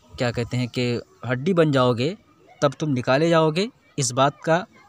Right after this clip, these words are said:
ये तुमसे वादा कर रहे हैं। हैहात, हैहात लिमा तुअदून।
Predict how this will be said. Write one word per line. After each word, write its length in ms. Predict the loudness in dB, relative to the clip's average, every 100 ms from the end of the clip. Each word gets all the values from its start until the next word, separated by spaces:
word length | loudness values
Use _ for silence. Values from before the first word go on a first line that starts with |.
| -2
ये 140 | 0
तुमसे 280 | 0 0 2
वादा 280 | 2 2 2
कर 140 | 2
रहे 220 | 2 4
हैं। 120 | 2 0 -6 _ -20 -20 -10 -6 -4 -4 -4 -10 _ -20 _ -6
हैहात, 600 | -2 0 2 2 2 0
हैहात 680 | 0 0 -2 0 0 0
लिमा 360 | -2 0 0 0
तुअदून। 640 | -4 -4 -4 -4 -8 -10